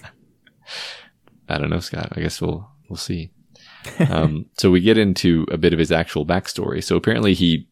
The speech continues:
solved world hunger one afternoon, and then he handed over the plan to his boss at his, at, at the economic oversight department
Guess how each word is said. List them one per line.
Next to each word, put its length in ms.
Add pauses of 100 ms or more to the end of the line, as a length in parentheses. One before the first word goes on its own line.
(180)
solved 560
world 260
hunger 440
one 180
afternoon, 580 (400)
and 140
then 100
he 60
handed 340
over 240
the 100
plan 380
to 80
his 140
boss 540
at 160
his, 500
at, 100
at 140
the 180
economic 640 (100)
oversight 420
department 560